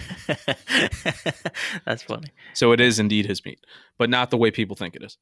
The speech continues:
Speaker 1: Yes.
Speaker 2: So they finally fixed it. They sent a patch out where that is no longer the case, but, uh, I fe-, it took 'em a couple days <laughs> before they realized it.
Speaker 1: That's hilarious.
Speaker 2: So
Speaker 1: Good
Speaker 2: there's
Speaker 1: shit,
Speaker 2: that.
Speaker 1: though.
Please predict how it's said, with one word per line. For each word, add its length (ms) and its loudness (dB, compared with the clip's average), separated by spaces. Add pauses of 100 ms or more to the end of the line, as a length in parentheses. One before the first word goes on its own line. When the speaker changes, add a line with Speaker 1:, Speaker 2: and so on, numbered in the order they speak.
Speaker 1:
Yes. 260 -6
Speaker 2:
So 380 2
they 240 2
finally 380 0
fixed 300 -4
it. 80 -4
They 100 -2
sent 180 -4
a 40 -6
patch 320 -4
out 180 -2
where 120 -6
that 220 -4
is 120 -8
no 120 -8
longer 320 -8
the 120 -10
case, 540 -8 (140)
but, 240 -4
uh, 280 -2 (600)
I 100 -8
fe-, 120 -4 (100)
it 80 2
took 180 4
'em 60 2
a 60 2
couple 260 0
days 400 0 (180)
<laughs> 160 2
before 400 4
they 160 0
realized 480 0
it. 120 -12 (420)
Speaker 1:
That's 160 -12
hilarious. 500 -12 (640)
Speaker 2:
So 140 -4
Speaker 1:
Good 120 4
Speaker 2:
there's 140 2
Speaker 1:
shit, 120 2
Speaker 2:
that. 160 0
Speaker 1:
though. 180 -10